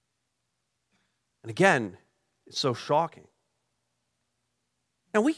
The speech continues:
we can't change what's going on here.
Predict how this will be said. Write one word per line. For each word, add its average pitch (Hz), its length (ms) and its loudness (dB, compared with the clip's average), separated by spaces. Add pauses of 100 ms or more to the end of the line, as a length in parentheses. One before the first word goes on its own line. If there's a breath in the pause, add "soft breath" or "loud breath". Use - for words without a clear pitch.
we 277 120 -8
can't 254 460 -6 (120)
change 220 720 -2 (440)
what's - 160 -8
going 185 180 4
on 190 200 0
here. 123 180 -12